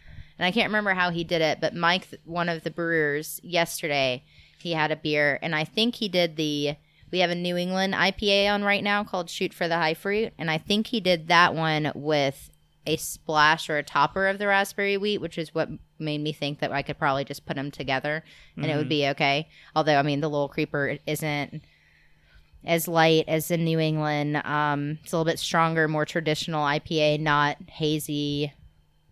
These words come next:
Speaker 1: more of, like, the darker or, like, mid caramel color, I would say. But all in all, it's not bad. The aftertaste is kinda weird,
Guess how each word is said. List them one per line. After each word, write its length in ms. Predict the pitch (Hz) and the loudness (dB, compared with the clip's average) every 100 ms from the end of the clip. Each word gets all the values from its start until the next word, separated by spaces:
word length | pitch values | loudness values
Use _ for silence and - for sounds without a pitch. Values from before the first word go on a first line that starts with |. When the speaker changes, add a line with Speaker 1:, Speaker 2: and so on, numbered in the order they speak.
| _ _ _ - | _ _ _ -8
Speaker 1:
more 220 | 156 156 | -2 -2
of, 100 | 151 | 0
like, 180 | 156 - | 0 0
the 60 | 156 | 0
darker 720 | 151 147 151 143 139 139 143 - - - - - _ | 2 2 2 0 0 0 -4 -12 -20 -20 -20 -20 _
or, 140 | - 151 | -2 0
like, 200 | 147 147 | 2 0
mid 340 | 160 156 147 | -2 0 -2
caramel 480 | - 156 151 151 143 | -4 -2 0 0 -2
color, 300 | - 147 147 | -2 0 2
I 180 | 143 143 | 2 0
would 140 | 147 | -2
say. 340 | - 147 143 - _ _ _ _ _ _ - - | -2 -2 -2 -4 _ _ _ _ _ _ -4 4
But 160 | 220 | 6
all 200 | 208 285 | 6 6
in 80 | 269 | 6
all, 120 | 208 | 6
it's 160 | 240 - | 6 4
not 180 | 247 214 | 2 8
bad. 260 | 190 208 - - - | 8 8 2 -10 4
The 60 | 202 | 6
aftertaste 420 | 240 285 277 262 | 6 4 -2 -2
is 60 | - | 0
kinda 200 | 254 262 | 0 2
weird, 360 | 208 190 254 | 4 4 2